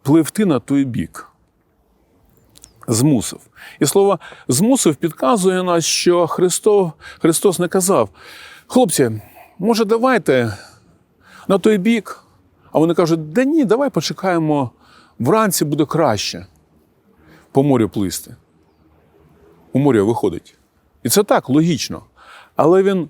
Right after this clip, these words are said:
змушує учнів вночі іти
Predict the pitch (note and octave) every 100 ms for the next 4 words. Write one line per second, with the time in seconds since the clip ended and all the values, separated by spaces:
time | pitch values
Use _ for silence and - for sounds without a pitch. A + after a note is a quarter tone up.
0 | _ - B2 F3+ F3+ F#3+ G#3+ - D3 C3+
1 | A#2+ G2 F#2 _ _ _ _ - F3+ F#3+
2 | F3+ F3 D#3+ _ _ _ _ _ _ _
3 | _ _ - G2+ B2 B2+ A#2 C3 - _
4 | _ _ _ _ _ _ _ _ _ -
5 | A#2 - F3 G3+